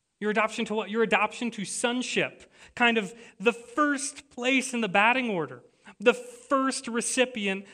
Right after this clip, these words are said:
of a familial inheritance is the son. You weren't just brought into this family. You were brought into this family and given top billing, kind of in the waiting position of inheritance. Adoption to sonship, and by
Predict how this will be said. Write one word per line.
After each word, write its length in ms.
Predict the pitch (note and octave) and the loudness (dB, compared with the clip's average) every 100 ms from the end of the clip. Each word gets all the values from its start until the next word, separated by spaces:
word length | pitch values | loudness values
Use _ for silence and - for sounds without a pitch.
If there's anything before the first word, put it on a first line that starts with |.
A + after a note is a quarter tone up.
| - - | -14 -4
of 120 | G3+ | -2
a 80 | G#3 | -4
familial 760 | - A3 A3 A#3 A#3 A3+ G#3+ | -4 -4 -2 -2 -2 -4 -4
inheritance 600 | G3 E3+ A3 G#3+ F#3+ F3+ | -8 -6 -6 -4 -4 -4
is 200 | F3+ D#3+ | -6 -8
the 120 | - | -8
son. 480 | D#3+ - G3 F3+ C3+ - - | -6 0 2 2 -4 -14 -12
You 140 | G3 A#3+ | -4 -2
weren't 280 | A#3+ C4+ | 0 -2
just 260 | - A3 D#3+ | -4 -10 -10
brought 400 | F3+ G#3 A#3 G#3+ | -2 2 4 2
into 180 | G#3+ G3+ | 0 -4
this 200 | F3 - | -4 -6
family. 340 | G#3 A3 F#3+ | -4 -2 -2
You 100 | F#3 | -2
were 60 | A3 | -2
brought 260 | G#3 G#3+ | 2 0
into 120 | A3+ G3+ | 0 -8
this 140 | F3 | -8
family 360 | - G#3 G3+ F3+ | -4 -4 -4 -4
and 140 | F#3+ | 0
given 240 | A3 G3+ | 0 -2
top 580 | F3+ - G3+ F#3+ F3 D3+ | -8 -4 -4 -4 -10 -4
billing, 460 | F#3 G3+ F#3+ D3 C#3+ - - | 0 0 -2 -6 -10 -18 -18
kind 240 | - F#3 F3 | -2 0 0
of 180 | E3+ - _ | -4 -16 _
in 160 | G#3+ G#3+ | -2 0
the 80 | F#3 | 0
waiting 640 | E3+ G3 A3 G3+ D3+ C3+ _ _ _ _ _ _ _ - | -2 -2 -2 -6 -8 -12 _ _ _ _ _ _ _ -14
position 460 | E3 E3 - D#3 | -10 -8 -8 -8
of 140 | D#3 D#3 | -8 -10
inheritance. 760 | D3+ E3+ E3 C#3+ C3+ - - _ _ _ _ _ _ _ _ _ _ _ _ _ _ _ _ _ _ | -10 -8 -6 -8 -12 -16 -18 _ _ _ _ _ _ _ _ _ _ _ _ _ _ _ _ _ _
Adoption 520 | - E3 F3 - E3 | -10 -8 -8 -8 -10
to 140 | D#3 D3+ | -10 -12
sonship, 640 | - D#3+ D#3+ - D3+ - | -10 -10 -10 -10 -12 -12
and 180 | - D3+ | -14 -10
by 440 | D#3 D#3 D#3 D3+ | -6 -4 -4 -8